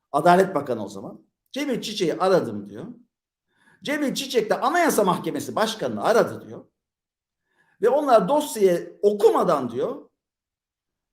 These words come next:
idare mahkemesine geri gönderdiler diyor. Böylece ne diyor? Yani benim, bakın,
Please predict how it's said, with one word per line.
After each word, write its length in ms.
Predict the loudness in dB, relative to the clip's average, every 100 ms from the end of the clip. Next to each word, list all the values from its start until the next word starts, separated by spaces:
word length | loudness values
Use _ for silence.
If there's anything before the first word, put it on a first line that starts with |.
| _ _
idare 360 | -2 2 2 2
mahkemesine 520 | 0 -2 -2 -4 -4
geri 260 | 0 0 0
gönderdiler 680 | -4 -4 -12 -14 -20 _ _
diyor. 140 | _ _ _ _ _ _ _ _ _ _ _ _ _ -6
Böylece 460 | 2 4 4 -2
ne 80 | -2
diyor? 300 | -2 -4 -8 _ _ _ _ -8
Yani 340 | -6 -6 -8 -14
benim, 640 | -8 -4 -2 -4 -8 -20 _ _ _ -14
bakın, 460 | -10 -10 -12 -16